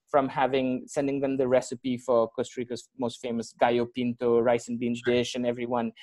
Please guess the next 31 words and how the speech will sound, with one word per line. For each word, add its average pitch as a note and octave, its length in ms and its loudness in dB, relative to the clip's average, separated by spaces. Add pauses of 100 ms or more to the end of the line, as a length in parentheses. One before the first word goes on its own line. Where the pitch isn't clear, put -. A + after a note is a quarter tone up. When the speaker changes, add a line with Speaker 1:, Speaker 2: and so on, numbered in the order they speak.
(280)
Speaker 1:
makes D#3 360 4
it, C3 340 4
to, B2 300 -2 (320)
uh, A2+ 400 4 (100)
to D3 100 0
having, B2 540 2 (100)
uh, A2 480 0 (120)
um, A2 600 -2 (260)
the, B2+ 220 0
the B2 100 -4
kind B2+ 220 -2
of A#2 100 -2
a A#2 60 -4 (100)
case F3+ 320 2
study C#3+ 480 2
of B2+ 140 2
an, C3 280 -4
of A#2+ 180 -2
a, B2 120 -6
let's A#2+ 200 -2
say, B2 100 0
a A#2 80 2
coffee B2 360 -2
plantation A#2+ 540 -4
they A#2+ 60 -6
would A#2+ 140 -2
have A#2+ 120 -6
visited, D3 420 -4
but A2+ 120 -20
then A2+ 160 -4 (160)
having A#2 380 0